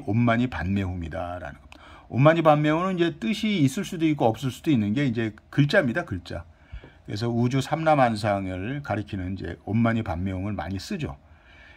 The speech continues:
이 삼보길상은 이제 현대 티베터 중에서 신에 대한 서약의 의사로 축사입니다. 종교적 축사.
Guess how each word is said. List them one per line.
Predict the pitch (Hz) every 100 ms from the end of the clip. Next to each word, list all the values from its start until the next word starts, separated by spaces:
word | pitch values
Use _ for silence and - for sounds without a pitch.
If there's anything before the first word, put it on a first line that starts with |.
| -
이 | 117
삼보길상은 | - 190 196 185 190 156 131 117 - 123 117 143 160
이제 | 110 107
현대 | 101 135 127
티베터 | - 165 147 147 120
중에서 | 113 98 139 139
신에 | - 180 165 147
대한 | 131 127
서약의 | - 120 113 113 110
의사로 | 98 95 95 143 156 - - -
축사입니다. | - - - 196 123 90 76
종교적 | - 95 101 90 90
축사. | - - - 98